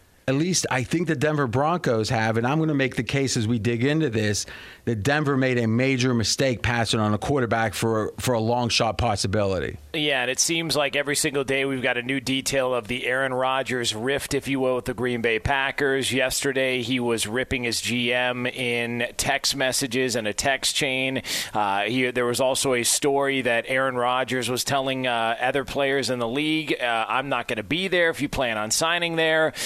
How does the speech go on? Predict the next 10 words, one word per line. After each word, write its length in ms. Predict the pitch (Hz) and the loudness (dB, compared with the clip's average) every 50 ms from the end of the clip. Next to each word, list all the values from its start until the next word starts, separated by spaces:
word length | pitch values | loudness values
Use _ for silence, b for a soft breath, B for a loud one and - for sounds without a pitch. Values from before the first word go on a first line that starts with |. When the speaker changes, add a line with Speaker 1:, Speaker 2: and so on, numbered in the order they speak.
| B B B | B B B
Speaker 2:
Now, 220 | B 123 139 139 139 | B 0 2 2 2
Speaker 1:
Whoa. 40 | 143 | 2
Speaker 2:
John 420 | 143 147 160 156 156 156 156 151 143 | 0 2 0 2 2 0 -2 -2 -2
Kuhn, 560 | - - 160 180 180 185 185 190 185 185 185 - - | -2 0 0 0 0 0 0 0 -2 -2 -4 -2 -2
a 160 | 151 143 139 | 0 0 0
former 500 | - - - 170 170 180 175 170 165 147 | -2 -2 0 2 2 2 2 2 2 0
teammate 680 | - - - - 180 190 190 185 175 165 151 147 139 | 0 0 0 0 0 0 0 0 0 0 2 0 0
of 160 | 135 139 135 139 | 0 0 0 2
Aaron 260 | 135 131 127 127 127 | 2 2 2 0 0
Rodgers, 760 | 120 117 113 110 113 113 110 123 127 127 131 139 131 - - | 2 2 2 0 0 -2 -2 -2 0 0 0 0 0 0 -2